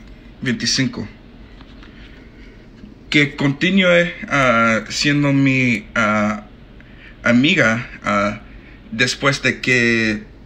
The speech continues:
ah, terminé, ah, mi curso en Paraguay.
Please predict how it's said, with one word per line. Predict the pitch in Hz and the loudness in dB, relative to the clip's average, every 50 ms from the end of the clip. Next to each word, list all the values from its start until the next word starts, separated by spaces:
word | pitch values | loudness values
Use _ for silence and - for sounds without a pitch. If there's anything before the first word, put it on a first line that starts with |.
| - - | -8 -4
ah, | - 107 104 101 98 98 95 - - - - - - - - - - - - - - - - - - - - - - - - - - - | -2 0 0 0 -2 -2 -6 -8 -12 -18 -20 -20 -20 -20 -20 -20 -20 -20 -20 -20 -20 -20 -20 -20 -20 -20 -20 -20 -20 -20 -20 -20 -6 0
terminé, | - 143 139 139 139 131 127 127 135 170 208 277 - - - - - - | 2 2 2 4 2 2 2 4 4 4 2 2 0 -4 -12 -18 -10 -4
ah, | - 123 117 113 113 117 | 0 0 2 2 2 2
mi | 117 117 117 104 | 2 2 0 0
curso | - - 131 135 139 - - 143 139 135 131 127 127 131 - - - - | -2 -2 -2 -2 0 -2 -2 -2 0 0 0 -2 -4 -6 -10 -16 -10 -4
en | 113 113 107 107 107 113 107 104 107 - - - | -2 -2 0 0 0 -2 -2 -4 -6 -10 -12 -4
Paraguay. | - 113 113 110 104 104 101 104 104 98 - | -2 0 2 2 2 2 2 0 0 0 -2